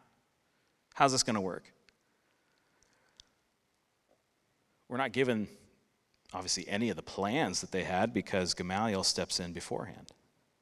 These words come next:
They were so enraged that they were going to kill them. They said they wanted to, and at that point, they probably would have. Verse thirty-four, "But Gam-, but a,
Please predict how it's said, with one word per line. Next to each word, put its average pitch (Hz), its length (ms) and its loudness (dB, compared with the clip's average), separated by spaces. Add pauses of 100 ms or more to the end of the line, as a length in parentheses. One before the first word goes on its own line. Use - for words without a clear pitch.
(1700)
They 139 100 12
were 160 120 6
so 190 420 6
enraged 143 720 6 (420)
that 104 140 -4
they 127 100 6
were 139 140 6
going 113 300 2
to - 160 -4
kill 123 260 0
them. 80 180 -6
They 82 80 -8
said 175 160 4
they 196 80 6
wanted 214 360 6
to, 101 340 4 (120)
and 110 100 -2
at 110 80 0
that 123 180 6
point, 117 320 0
they 113 100 -4
probably 135 500 6
would 120 180 4
have. 90 340 -2 (540)
Verse 139 260 6
thirty-four, 131 480 8
"But 113 140 4
Gam-, 123 220 0
but 127 200 8
a, 123 100 8